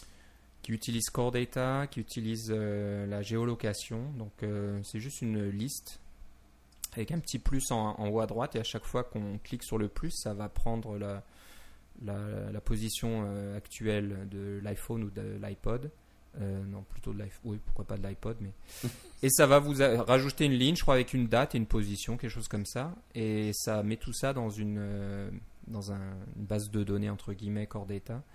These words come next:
Et il est parti de ça pour faire son application qu'il a vendue sur la,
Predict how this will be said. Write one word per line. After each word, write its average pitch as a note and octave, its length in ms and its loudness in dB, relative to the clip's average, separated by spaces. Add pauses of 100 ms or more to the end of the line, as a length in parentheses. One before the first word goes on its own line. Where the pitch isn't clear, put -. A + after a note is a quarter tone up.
(280)
Et A2 80 0
il A2+ 80 4
est C3 80 4
parti D#3 320 2
de - 40 -6
ça D#3+ 200 2
pour C#3 160 0
faire C3+ 180 0
son B2+ 160 0
application A#2 640 -2 (680)
qu'il A#2 160 -2
a - 20 2
vendue B2 240 0
sur - 160 -2
la, A2 160 2